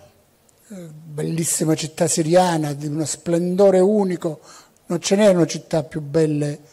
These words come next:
di Aleppo in Europa. Adesso è distrutta completamente Aleppo, l'ha distrutta l'Isis, ma comunque lui venne a Seminara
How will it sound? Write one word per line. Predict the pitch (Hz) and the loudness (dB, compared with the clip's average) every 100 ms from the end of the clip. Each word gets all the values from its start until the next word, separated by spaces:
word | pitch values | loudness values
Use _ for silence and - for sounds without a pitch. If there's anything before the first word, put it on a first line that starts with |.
| _ _ _ | _ _ _
di | 156 160 | 0 2
Aleppo | 156 156 139 143 - 139 - - _ _ _ _ - | 4 2 -2 -4 -10 -10 -10 -20 _ _ _ _ -4
in | 160 | 0
Europa. | 160 147 139 123 - 135 - _ _ _ _ _ _ _ _ - _ | 2 0 -2 -6 -12 -18 -18 _ _ _ _ _ _ _ _ -20 _
Adesso | - 156 170 - | -10 -4 -2 -2
è | |
distrutta | 156 175 - 233 208 147 | -4 -4 0 0 0 -2
completamente | 151 135 160 175 180 156 151 | -4 -4 0 2 2 0 -2
Aleppo, | 160 160 156 151 | 0 0 -2 -8
l'ha | 143 | -8
distrutta | 143 131 143 190 | -8 -8 -4 -2
l'Isis, | 190 180 160 165 - 165 139 - - - _ | 2 0 -2 -6 -6 -6 -8 -14 -20 -20 _
ma | 175 | -12
comunque | 190 208 202 202 180 | -2 2 2 0 -2
lui | 185 | 0
venne | 175 180 | 2 2
a | |
Seminara | 170 202 220 190 190 185 | 0 0 2 4 6 4